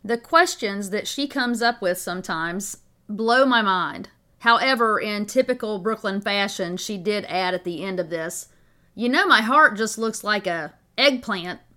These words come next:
I don't know how it shows love." Then I had to just bust out laughing. So I had my conversation with her that evening, and what I told her was sufficient, and she drifted off to sleep.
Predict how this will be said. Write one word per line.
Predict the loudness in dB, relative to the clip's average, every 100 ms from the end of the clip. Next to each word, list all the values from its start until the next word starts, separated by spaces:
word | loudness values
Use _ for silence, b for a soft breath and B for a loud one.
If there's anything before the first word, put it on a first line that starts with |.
| -4
I | 2
don't | 4 4
know |
how | 2 4 4
it | 2
shows | 0 0 4
love." | 4 4 0 -16 _ _ _
Then | -2 2
I | 2
had | 2 0
to |
just | -2 -4 -4
bust | 0 0 0
out | -2
laughing. | -2 -4 -6 -8 -12 _ _ _
So | -6 0 2
I |
had | 2 0 2
my | 0
conversation | 0 0 0 -2 -2 -2 -2 -4
with | -4
her | -4 -6 -8 -12
that | -6 -4 -2
evening, | -4 -6 -10 -12 _ -10
and | -6 -4 -4 -8 -14 -8
what | 0 2
I | 2
told | -2 -4 -2
her | 0 2 0 -4
was | -2 -2 -2
sufficient, | -2 -2 -2 -4 -6 -10 -14 _ _
and | -2 0 0 -2 -6 -14
she | -4 -2
drifted | 0 0 2
off | 0 0
to | -4
sleep. | -10 -8 -12